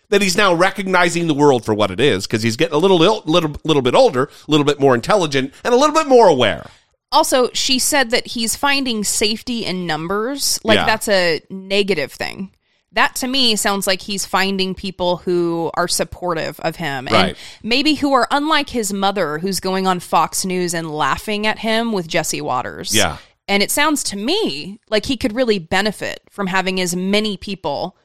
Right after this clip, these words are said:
Speaker 2: who are not like her in his life as possible.
Speaker 1: That is,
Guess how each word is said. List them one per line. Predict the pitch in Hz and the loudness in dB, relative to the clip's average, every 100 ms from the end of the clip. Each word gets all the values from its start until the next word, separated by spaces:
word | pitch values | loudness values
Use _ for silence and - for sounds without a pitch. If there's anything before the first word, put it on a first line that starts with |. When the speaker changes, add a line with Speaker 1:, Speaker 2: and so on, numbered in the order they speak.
| _ | _
Speaker 2:
who | 220 | 2
are | 190 180 | 4 2
not | 185 180 175 | 2 2 2
like | 170 170 | -2 -4
her | - 165 123 80 - _ - | -4 -6 -4 -8 -16 _ -4
in | 185 | -2
his | 185 170 | -2 -2
life | 156 117 - - - | 0 -2 -4 -12 -12
as | 180 | -6
possible. | 147 127 - 76 92 - | -4 -4 -8 -10 -10 -6
Speaker 1:
That | 214 | 0
is, | 240 143 107 - | 2 2 -2 -12